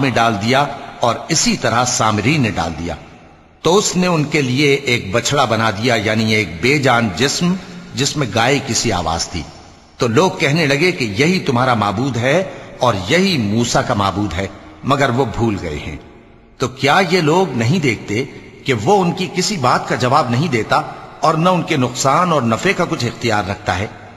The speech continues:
اور ہارون نے ان سے پہلے ہی کہہ دیا تھا کہ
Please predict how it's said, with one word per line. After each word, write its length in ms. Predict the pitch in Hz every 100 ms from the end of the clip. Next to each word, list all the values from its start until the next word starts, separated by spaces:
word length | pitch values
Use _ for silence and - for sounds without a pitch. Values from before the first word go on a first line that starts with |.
| - - -
اور 160 | 117 113 -
ہارون 380 | 131 165 240 233
نے 60 | 196
ان 140 | 170
سے 200 | - 196 190
پہلے 280 | 147 156 226
ہی 120 | 247
کہہ 240 | - 117 107
دیا 200 | 95 101
تھا 180 | 113
کہ 160 | 131 117